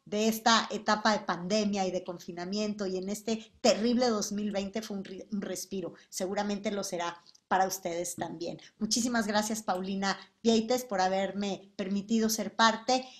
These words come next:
y gracias de antemano a todos los que serán los potenciales lectores.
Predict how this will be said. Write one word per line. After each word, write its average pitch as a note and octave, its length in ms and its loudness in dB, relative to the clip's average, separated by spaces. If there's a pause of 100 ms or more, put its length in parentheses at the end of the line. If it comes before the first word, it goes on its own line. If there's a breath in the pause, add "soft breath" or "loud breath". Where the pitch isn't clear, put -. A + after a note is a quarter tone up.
y F#3+ 160 -2
gracias C4 500 10
de G#3+ 60 0
antemano F#3+ 460 -2
a F#3 100 -6
todos F3+ 400 -4 (220 loud breath)
los G3 180 -4
que - 80 -6
serán F3 340 -2
los E3 140 -10
potenciales D#3 640 -10
lectores. - 640 -14